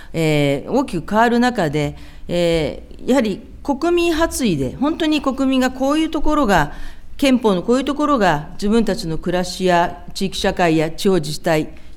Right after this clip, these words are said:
をこう抵触するんだという、やっぱりそういうアクションを、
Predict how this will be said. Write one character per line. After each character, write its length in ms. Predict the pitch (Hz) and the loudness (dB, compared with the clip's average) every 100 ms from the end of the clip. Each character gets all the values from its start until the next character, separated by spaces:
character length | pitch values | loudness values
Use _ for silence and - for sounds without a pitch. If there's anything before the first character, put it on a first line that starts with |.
| - - | -6 4
を 240 | 254 247 | 6 6
こ 360 | - 185 175 143 | 2 0 2 0
う 20 | |
抵 200 | 180 254 | 2 0
触 220 | 254 - | 0 -2
す 100 | 180 | 0
る 120 | 247 | 2
ん 40 | 180 | 0
だ 120 | 156 | 0
と 80 | 170 | 0
い 120 | 185 | 0
う、 20 | |
や 40 | 185 | -2
っ 20 | - - - | -4 -16 -4
ぱ 60 | 254 | -2
り 40 | |
そ 220 | 247 302 | 0 0
う 40 | 294 | 2
い 80 | 285 | 2
う 120 | 277 | 2
ア 80 | 277 | -2
ク 80 | 277 | -2
シ 120 | - | 0
ョ 80 | 175 | 0
ン 160 | 170 | 2
を、 340 | 208 233 233 | 4 4 4